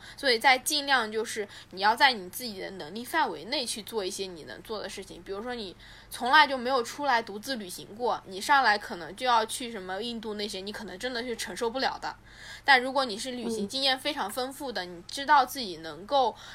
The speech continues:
Speaker 1: 去应对一些突发的状况，那你其实就是可以慢慢去拓展自己的边界。比如说我一开始也不是说上来就先去印度，我可能已经在国内旅行了很多地方，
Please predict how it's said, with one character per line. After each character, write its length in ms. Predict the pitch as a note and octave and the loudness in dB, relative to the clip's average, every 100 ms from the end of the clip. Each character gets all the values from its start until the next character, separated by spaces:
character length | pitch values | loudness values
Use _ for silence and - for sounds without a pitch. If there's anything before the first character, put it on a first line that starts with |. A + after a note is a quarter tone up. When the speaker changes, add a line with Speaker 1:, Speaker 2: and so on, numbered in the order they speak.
| - | -10
Speaker 1:
去 160 | - | -8
应 380 | B3 D#4+ B3 G3+ | -4 -4 -4 -8
对 260 | G3 C4+ A3 | -6 -2 -2
一 120 | G#3+ | -4
些 420 | G#3 A#3 G#3 G#3 G3+ | -8 -6 -2 -2 -4
突 180 | - | -6
发 220 | B3+ A#3+ A#3+ | 0 2 2
的 120 | - | -2
状 280 | D4 B3+ G3+ | 2 2 2
况， 300 | - D#3+ - - - | -2 -2 -2 -16 0
那 200 | C#4 C4 | 4 4
你 160 | G3+ F3 | 2 -6
其 180 | - | -6
实 180 | G#3 G#3 | -4 -6
就 200 | G3 A#3 | 0 0
是 160 | A#3 F#3+ | 0 -8
可 160 | - | -4
以 100 | G3 | -4
慢 220 | G3 B3 A#3 | 2 2 4
慢 240 | B3+ C4+ | 4 2
去 160 | C4+ F#3+ | -2 -10
拓 240 | - G3+ | -6 -4
展 240 | F#3+ D#3 - | -2 -6 -8
自 160 | - F3+ | -10 -12
己 100 | - | -12
的 140 | - - | -12 -8
边 260 | F#3+ F3+ | -10 -8
界。 280 | G3 F#3+ A2+ - - - | -8 -8 -8 -12 -20 -10
比 60 | F#3 | -8
如 100 | F#3 | -2
说 160 | A#3+ | 0
我 140 | A#3 F#3 | 0 0
一 80 | A3 | -2
开 240 | - C4 | 2 2
始 120 | B3 | 2
也 120 | G3 | -8
不 160 | - G3+ | -8 -10
是 120 | C4 | -8
说 300 | B3 A#3+ A3+ A3 - | -2 0 0 -2 -6
上 200 | - D4 | 4 6
来 160 | G3 F#3 | 6 0
就 120 | A3 | -6
先 200 | A#3 A#3 | -4 -6
去 180 | - A#3 | -6 -8
印 220 | G#3+ G3+ | -8 -8
度， 160 | G#3 | -8
我 80 | F3+ | -6
可 140 | G3 G3+ | -8 -8
能 100 | F#3+ | -8
已 100 | F3 | -6
经 120 | G3 | -2
在 120 | A#3 | -2
国 140 | A#3 | -2
内 160 | G3 A#3 | -4 -4
旅 140 | G#3+ | -6
行 120 | F3+ E3+ | -10 -10
了 80 | |
很 160 | F#3 G#3 | -10 -10
多 140 | - G#3+ | -10 -4
地 180 | C4+ | -4
方， 280 | A#3 F#3 - | -4 -6 -8